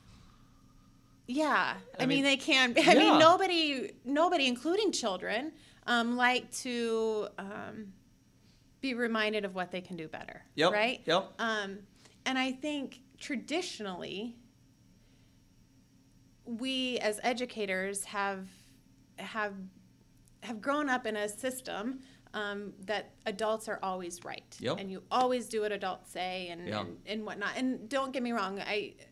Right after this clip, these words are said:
Speaker 1: I think that's important.
Speaker 2: Sure.
Speaker 1: Um,
Speaker 2: Yeah.
Speaker 1: but at, at the same time, our society's changing.
Speaker 2: Yeah.
Speaker 1: Um, and so that, uh, the traditional thought or mindset that every kid is going to do the right thing
Speaker 2: Yeah.
Speaker 1: a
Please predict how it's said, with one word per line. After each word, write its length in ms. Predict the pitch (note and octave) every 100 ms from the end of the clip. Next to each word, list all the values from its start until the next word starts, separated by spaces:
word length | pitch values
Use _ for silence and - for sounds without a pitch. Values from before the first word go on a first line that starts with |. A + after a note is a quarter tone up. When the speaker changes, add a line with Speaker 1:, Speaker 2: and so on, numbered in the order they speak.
| -
Speaker 1:
I 60 | A3
think 240 | A3 G#3+
that's 260 | G#3+ G3+ G3+
important. 580 | G#3 - A3 A3 F4 E4+ -
Speaker 2:
Sure. 260 | E4+ - -
Speaker 1:
Um, 220 | A3+ G#3
Speaker 2:
Yeah. 60 | G#3
Speaker 1:
but 220 | G3 B3
at, 200 | A#3+ A#3 -
at 180 | A3 A3+
the 80 | A#3
same 340 | - C#4+ D#4+
time, 720 | D4+ A#3 G3+ F#3+ F#3+ G3+ G#3 - - _ - - - - -
our 120 | A#3+
society's 580 | A#3 A3+ - C4 A3 G3
changing. 580 | - G3+ E3+ - - F#3
Speaker 2:
Yeah. 220 | E3+ A3 A#2 -
Speaker 1:
Um, 200 | G#3+ G3+
and 140 | F#3+ G#3+
so 240 | C4 A#3
that, 480 | A3+ G#3+ G#3+ G3 - - - - -
uh, 40 | A3 G#3+
the 120 | G#3 A3+
traditional 840 | A3+ A3 C4 C4+ C#4 B3 A3+ G#3+ - -
thought 320 | G#3 G#3 G#3
or 120 | G#3
mindset 760 | G3+ G#3+ A#3+ A#3+ - F3+ F3 - - - -
that 200 | G#3 -
every 260 | A#3 A#3+ C#4+
kid 360 | C#4+ A#3+ G#3 G3+
is 140 | F#3+
going 240 | G3+ F#3+ F#3
to 80 |
do 180 | F3+ F3
the 120 | E3 D3+
right 280 | A3+ A#3
thing 400 | - G3+ F#3+ F#3
Speaker 2:
Yeah. 100 |
Speaker 1:
a 20 | F#3